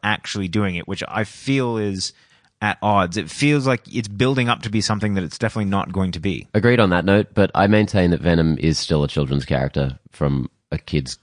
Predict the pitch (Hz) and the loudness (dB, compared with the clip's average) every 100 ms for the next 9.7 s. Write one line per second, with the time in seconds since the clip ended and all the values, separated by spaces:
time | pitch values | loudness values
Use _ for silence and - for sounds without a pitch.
0 | - 71 80 - 92 - - - - 80 | -2 0 0 0 0 -2 -8 -18 -6 0
1 | 82 76 - 85 82 73 - - - - | 0 0 2 4 4 0 -6 -16 -6 -2
2 | 92 - 104 95 - 90 71 _ - _ | -2 2 2 4 2 0 -2 _ -20 _
3 | _ _ _ _ _ _ _ _ - - | _ _ _ _ _ _ _ _ -20 -14
4 | - 135 - 135 120 - 95 101 85 71 | -2 -2 0 2 2 0 0 2 2 2
5 | 82 78 - 80 80 80 85 - 113 101 | 2 2 2 2 4 2 2 2 2 2
6 | - 87 90 107 156 226 220 123 208 - | 2 0 2 2 4 4 4 4 2 2
7 | 180 107 254 101 95 90 90 92 92 90 | 0 0 0 2 2 2 4 4 4 2
8 | 82 - 98 90 80 - 139 - - - | -2 0 2 2 0 -6 -16 -14 -6 0
9 | 180 185 165 156 156 185 | 2 2 2 0 0 -2